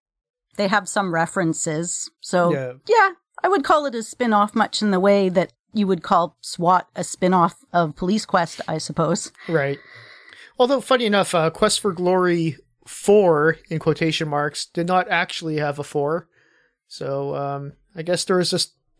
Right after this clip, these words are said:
Speaker 2: sometimes when people just decide to drop the number.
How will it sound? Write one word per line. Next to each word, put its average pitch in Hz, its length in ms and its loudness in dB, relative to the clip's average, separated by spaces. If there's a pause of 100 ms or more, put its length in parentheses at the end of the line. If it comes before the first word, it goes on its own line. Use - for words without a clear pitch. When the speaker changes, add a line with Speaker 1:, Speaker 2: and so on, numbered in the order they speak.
(220)
Speaker 2:
sometimes 170 580 -2
when 170 80 -2
people 165 300 -2
just - 340 -6
decide 160 360 -2
to 165 60 -10
drop 170 280 -4
the 160 60 -10
number. 160 420 -4